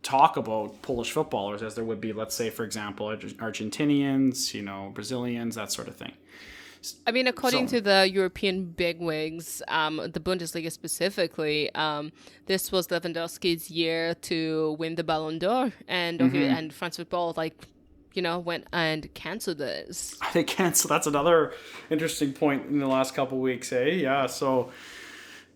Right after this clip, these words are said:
Speaker 1: I
Speaker 2: That's
Speaker 1: mean, le-, Ligue un was canceled. They canceled the Ballon d'Or.
Speaker 2: Oh, were you devastated? Were you looking forward to the hours and hours of the Ballon d'Or ceremony?
Speaker 1: <laughs> I've never actually seen it, but they do look good in those suits, don't they?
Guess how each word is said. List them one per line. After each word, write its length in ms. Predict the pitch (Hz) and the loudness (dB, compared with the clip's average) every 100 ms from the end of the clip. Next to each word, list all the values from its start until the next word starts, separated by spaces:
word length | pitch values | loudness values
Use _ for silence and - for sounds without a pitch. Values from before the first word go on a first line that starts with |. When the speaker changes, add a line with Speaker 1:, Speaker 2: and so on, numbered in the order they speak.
| - | -2
Speaker 1:
I 180 | 220 226 | 6 8
Speaker 2:
That's 60 | 120 | 8
Speaker 1:
mean, 120 | 120 | 6
le-, 260 | 143 147 - - | 6 4 0 -8
Ligue 200 | 147 147 | 4 8
un 140 | 160 170 | 8 10
was 120 | 175 | 8
canceled. 580 | - 160 165 - 170 156 | 8 8 8 8 8 8
They 60 | 143 | 6
canceled 340 | 139 131 127 | 2 2 0
the 40 | 120 | 0
Ballon 300 | 120 113 110 | 0 0 6
d'Or. 680 | 180 180 175 170 170 156 - - | 10 12 12 12 10 8 0 2
Speaker 2:
Oh, 260 | 208 202 - | 6 6 6
were 120 | 214 | 4
you 140 | 233 233 | 6 8
devastated? 840 | 202 196 208 - 226 226 226 220 | 6 6 2 2 4 4 2 2
Were 80 | 214 | 2
you 180 | 202 196 | 2 4
looking 360 | 190 - 196 | 2 2 -4
forward 440 | - 190 185 180 - | 0 4 6 4 2
to 120 | 185 | -2
the 300 | 180 175 165 - - - | 2 2 2 -4 -20 -4
hours 360 | 185 185 180 160 | 0 2 0 0
and 220 | 175 - - | -4 -4 -2
hours 500 | 170 165 165 160 - | 0 0 0 -2 -6
of 140 | 165 | -6
the 80 | 170 | -2
Ballon 340 | 170 165 165 | 0 0 0
d'Or 200 | 160 160 | -2 -2
ceremony? 680 | 160 - 170 165 165 170 170 - - | -2 -4 -4 -6 -10 -10 -12 -16 -20
Speaker 1:
<laughs> 200 | - - | -18 0
I've 1300 | 226 - 214 - - - 190 - - - - - 165 | 2 8 8 10 6 8 0 0 -6 -4 -4 6 8
never 180 | 160 170 | 8 10
actually 220 | 165 - 143 | 8 8 0
seen 260 | 139 139 | 2 4
it, 120 | 131 | 4
but 120 | 143 156 | 4 4
they 100 | 165 | 6
do 140 | 208 | 6
look 160 | 285 - | 6 6
good 140 | 214 | 4
in 40 | 180 | 6
those 180 | 151 | 4
suits, 300 | - 180 127 | 4 4 4
don't 200 | - 160 | 2 0
they? 200 | 120 104 | 0 -4